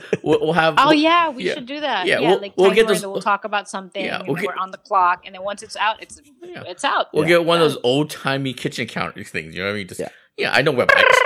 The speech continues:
Speaker 2: I know exactly.
Speaker 1: But in
Speaker 2: I, I know we have smartphones and stuff like that, but, you know,
Speaker 1: But
Speaker 2: we just old-timey kitchen
Speaker 1: No, but in
Speaker 2: counter
Speaker 1: all,
Speaker 2: things.
Speaker 1: in all honesty,
Speaker 2: Yeah.
Speaker 1: today, this week's episode of Stuff and Junk Show
Speaker 2: Mm-hmm.
Speaker 1: actually fits the criteria.
Speaker 2: Mm-hmm.
Speaker 1: Yeah, we are, like, an hour and fifty minutes with the review, but if it wasn't a review, it would have been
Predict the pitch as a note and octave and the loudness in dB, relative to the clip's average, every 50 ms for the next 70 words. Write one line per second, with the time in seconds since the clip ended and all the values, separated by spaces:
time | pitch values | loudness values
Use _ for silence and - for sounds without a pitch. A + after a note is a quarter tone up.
0 | B4 B4+ B4+ C5 - D3 D3+ A#2 - G#2+ F#2 F#3 A3 - E3 A#3+ G3+ - A3+ C4+ | 2 -2 -2 -4 -2 -2 -2 -2 0 0 2 2 4 4 4 2 4 4 6 6
1 | D4 D4 C#4+ A4+ F#4+ C4+ - - F3 B2 B2+ C#3 - A2+ G#2 G2 F#2 F2+ - F#2+ | 6 6 6 4 4 2 0 -2 0 2 2 2 2 0 -2 -2 -4 -6 -6 -6
2 | F2+ - G2+ D#3+ C#3 A#2 A#2 - - - - - F3+ E3 F3+ F3+ - - - D#3 | -4 -4 -2 2 2 2 2 0 -4 -2 2 2 4 2 2 -2 -4 -4 -6 -6
3 | D#3+ - - C#3+ C#3+ C#3+ C#3 C#3 - G3+ B3 A3 - C4 - - A3+ G3+ G3 F#3 | -4 -4 -4 -4 -4 -4 -6 -4 0 2 2 2 2 0 0 0 0 2 4 4
4 | G#3+ G#3+ F#3+ F#3 - - G3 G#3 F#3+ G#3 G3+ G3 F#3 F3+ - G3 E3+ - C#3+ C3 | 2 2 2 0 -2 -2 0 2 2 2 2 4 2 2 0 -2 -4 -2 -4 -2
5 | B2 D#3+ E3+ E3+ C3+ A#2+ F#3+ A3+ - A#3+ G#3+ - - D3 E3 - F3 C#3+ C#3+ C3+ | 0 0 0 0 0 0 0 0 0 -2 -4 -2 -2 -2 -2 0 -2 -2 -2 -2
6 | - D#3+ D3 - C#3 B2 A2+ A#2+ A#2+ A2 - - - - C3 C#3 D#3+ - - C#3 | 0 -2 -2 0 -2 -2 0 0 0 -2 -4 -4 0 0 2 2 2 0 -2 -4
7 | - - - C3 A2+ - A2 - G#2 G2 - - G2+ E2+ - - - _ _ - | -4 -2 -4 -2 -2 -4 -4 -4 -6 -6 -6 -6 -6 -6 -8 -12 -18 _ _ -18
8 | - E3+ A#2 - E3 D#3 C3+ C#3+ C#3+ D3 C#3 C3+ - - C#3 C3 B2 C3 C3+ C3+ | -10 -2 0 2 2 4 4 4 4 4 4 2 0 0 2 2 4 4 4 4
9 | B2+ - C3+ B2 - A#2+ A2+ A#2 A#2 A#2 F#2 - - G#2+ A#2 B2+ B2+ A#2 G2+ G#2+ | 2 2 0 -2 0 2 2 2 2 0 -2 -6 -6 0 0 0 2 0 -2 -4
10 | G2+ G#2 F#2+ F#2 G#2 A2+ B2+ F3+ A#3+ - _ _ _ _ _ _ _ _ - - | -4 -6 -6 -4 -4 -2 -2 -2 -4 -8 _ _ _ _ _ _ _ _ -4 0
11 | - F3 C#3 D3 D3 C3 B2 B2+ C#3 - - - - - D3 D3+ C#3+ C#3 A#2 G#2 | 0 0 0 0 -2 0 2 2 2 2 0 -2 -2 0 2 2 2 0 0 -2
12 | B2+ F3 F#3+ C3+ A2 G#2 G#2 - - - D3+ C3 C#3 G3 F#3+ E3+ C#3+ A#2 A#2 B2 | -2 0 0 0 0 -2 -4 -4 -2 -2 0 0 0 0 0 0 0 0 0 0
13 | A#2+ A#2+ | 0 0